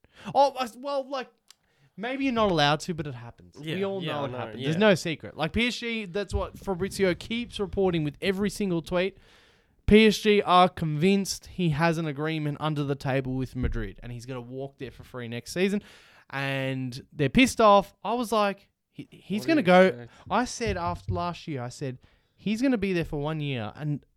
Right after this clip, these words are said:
Speaker 1: no one's realizing this. He's gonna go now." And,
Speaker 2: Yeah.
Speaker 1: and this is what's happening. He's not re-signing 'cause he does not want to be in Paris. He wants to be
Speaker 2: He
Speaker 1: in
Speaker 2: didn't wanna,
Speaker 1: Madrid.
Speaker 2: he didn't not wanna be in Paris when he signed
Speaker 1: No.
Speaker 2: that extension.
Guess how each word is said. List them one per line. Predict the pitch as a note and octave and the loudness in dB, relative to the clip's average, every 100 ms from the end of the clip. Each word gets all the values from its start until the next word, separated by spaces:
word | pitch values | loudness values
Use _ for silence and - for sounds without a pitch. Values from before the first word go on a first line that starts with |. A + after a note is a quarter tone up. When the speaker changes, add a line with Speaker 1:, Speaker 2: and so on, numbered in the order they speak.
| _ | _
Speaker 1:
no | D3+ E3+ | 4 6
one's | A3+ A3 D3+ | 6 2 2
realizing | D3 F3+ D3 B2+ G#2+ | 2 4 4 4 -2
this. | A2 | -6
He's | - F#3 | -4 -2
gonna | A#3+ E3+ | 0 0
go | C3 C#3+ A#2 - | 2 4 2 -2
now." | G#2 C3+ D3+ F2+ - - | -10 -8 -8 -10 -18 -10
And, | |
Speaker 2:
Yeah. | D#3 B2 | -6 -6
Speaker 1:
and | D3 D3+ | -6 -8
this | F3 F3 | -8 -10
is | F3+ | -8
what's | F#3 G3+ | -6 -2
happening. | C4 G3 A2+ - - - | -2 -2 -8 -12 -20 -12
He's | D3+ C3+ | -6 0
not | F3+ A#3+ | 2 0
re-signing | A#3 G#3+ - D3+ D#3 E3+ | -4 -6 -4 -4 -2 -4
'cause | E3+ | -2
he | D#3 | -4
does | C#3 G#3+ A#3+ | 2 4 6
not | B3+ C4 | 6 4
want | G#3 G#3+ G3+ | 4 2 2
to | D#3+ | -4
be | E3+ D#3+ D#3+ | -4 -4 -6
in | - D3 | -6 -4
Paris. | C3+ B2+ A2 C#3 F3 - _ _ _ | -2 -2 -2 -2 -4 -12 _ _ _
He | D3+ | -4
wants | F3 B3 - | 0 0 -2
to | G#3 | -6
be | G#3+ | -2
Speaker 2:
He | G3+ | 0
Speaker 1:
in | F#3+ | 0
Speaker 2:
didn't | - | -2
wanna, | B3+ | 0
Speaker 1:
Madrid. | F3 E3 - | -2 -2 -8
Speaker 2:
he | E3 | -8
didn't | G#3+ A3 D#3 | -8 -8 -4
not | G3 | -2
wanna | G3 F#3+ | -2 -4
be | E3 | -4
in | D#3+ | -6
Paris | - D#3 D#3 - | -4 -6 -4 -8
when | |
he | D3 | -8
signed | C3+ D3 | -4 -4
Speaker 1:
No. | C#3+ | -4
Speaker 2:
that | |
extension. | C3 - C#3 C#3 A2 | -8 -10 -10 -8 -12